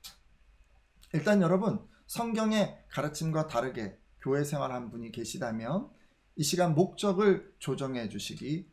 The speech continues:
부탁드립니다. 그러니까 성도님들 가운데요, 위로하고 격려하는 것을 위해서 교회 생활하지 않았던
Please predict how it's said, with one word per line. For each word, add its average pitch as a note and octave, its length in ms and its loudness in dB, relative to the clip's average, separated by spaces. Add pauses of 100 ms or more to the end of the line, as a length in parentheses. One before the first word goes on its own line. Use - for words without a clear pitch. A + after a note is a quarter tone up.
(140)
부탁드립니다. A2+ 960 -6 (1160)
그러니까 F3 220 0
성도님들 A#3 500 2
가운데요, E3 680 4
위로하고 F#3+ 880 6
격려하는 D#3+ 500 2
것을 C#3+ 320 0
위해서 B2+ 500 0 (260)
교회 D3 280 2
생활하지 C#3 600 -4
않았던 C3+ 540 -4